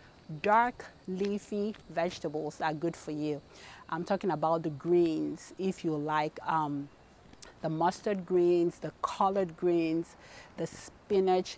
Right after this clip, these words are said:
the kale. Those things are high in beta carotene. They have a lot of vitamin C, vitamin K that are very good for you. So try and get that in your diet. It's about putting nutrition, not just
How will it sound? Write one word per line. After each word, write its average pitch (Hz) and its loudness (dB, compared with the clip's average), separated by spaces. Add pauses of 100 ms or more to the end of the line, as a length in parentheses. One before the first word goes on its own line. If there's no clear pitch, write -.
the 170 0 (120)
kale. 180 4 (480)
Those 202 4
things 185 4
are 151 2
high 180 2
in 151 0
beta 170 -2
carotene. 170 0
They 151 -2
have 160 -4
a 151 -4
lot 160 -2
of 151 0
vitamin 180 0
C, 160 -2
vitamin 170 0
K 165 -2 (360)
that 156 -8
are 156 -2 (180)
very 185 4
good 165 2
for - -4
you. 151 -2
So 160 -2 (460)
try 185 0
and 151 2
get 165 2
that 165 2
in 156 0
your 147 -2
diet. 156 -2 (180)
It's - -12
about 160 2
putting 202 4 (160)
nutrition, 175 2
not 190 2
just - 0